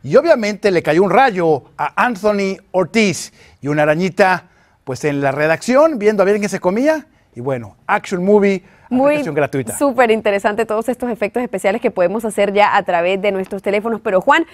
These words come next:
Speaker 2: antes de irnos, recordémosle a nuestros amigos por acá, ¿cuál es esa página donde pueden revisar si su, eh, correo y clave han sido comprometidos?
Speaker 1: Have I been pwned punto com. Anótela, por favor.
Speaker 2: ¿Y la, y la aplicación para las contraseñas seguras?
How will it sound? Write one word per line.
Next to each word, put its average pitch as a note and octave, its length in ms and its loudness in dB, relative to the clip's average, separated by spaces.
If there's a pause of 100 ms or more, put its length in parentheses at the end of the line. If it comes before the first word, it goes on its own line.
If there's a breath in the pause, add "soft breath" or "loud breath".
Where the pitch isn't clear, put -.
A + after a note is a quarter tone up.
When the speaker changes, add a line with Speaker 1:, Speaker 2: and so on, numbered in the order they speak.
(180 loud breath)
Speaker 2:
antes D4+ 260 0
de D4+ 100 0
irnos, D4 300 -2
recordémosle B3+ 640 2 (160)
a A3+ 140 2
nuestros A3+ 640 -2
amigos A3+ 400 -2
por A#3+ 160 0
acá, A3+ 240 2
¿cuál C#4+ 320 2
es D#4+ 100 -4
esa C#4 200 -4
página C4+ 340 0
donde G3+ 180 -2
pueden A#3 380 2
revisar A3 640 2 (100)
si A3+ 240 -10
su, A#3+ 480 -4
eh, G3+ 220 0
correo G3+ 400 0
y A#3 60 -6
clave G3+ 240 0
han G#3 60 -6
sido F#3+ 220 -6
comprometidos? D3 640 -10
Speaker 1:
Have F3 300 2
I D#3+ 60 -4
been B3 360 -4 (380)
pwned E3 440 0 (280)
punto F3+ 380 -4
com. A#2+ 180 -4 (140)
Anótela, D3+ 400 -4
por A2+ 100 -10
favor. F#2 240 -20 (240)
Speaker 2:
¿Y G#3 140 0
la, G3+ 280 4
y G#3 60 -2
la G3+ 60 2
aplicación F#3 420 -4
para A3+ 140 0
las F#3+ 160 -6
contraseñas G3+ 480 -4
seguras? A#3+ 420 -2